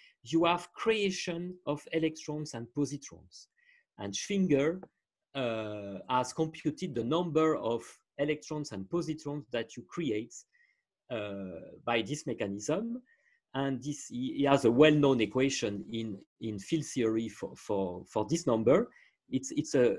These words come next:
it's an effect which is very well known because we, this is one of the few effects,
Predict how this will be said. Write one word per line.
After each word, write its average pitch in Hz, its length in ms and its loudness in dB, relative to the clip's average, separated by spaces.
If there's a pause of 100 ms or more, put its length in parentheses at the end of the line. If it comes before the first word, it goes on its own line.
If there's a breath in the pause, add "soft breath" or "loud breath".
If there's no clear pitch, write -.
(120)
it's - 220 -8
an 131 100 -2
effect 160 400 0
which 120 200 -8
is 117 120 -6
very 147 260 6
well 139 160 8
known 190 220 2
because 143 360 0
we, - 160 -8
this 143 280 -6
is 151 140 -4 (300 loud breath)
one 147 200 6
of 135 160 2
the 135 100 4
few 196 320 0
effects, 151 600 0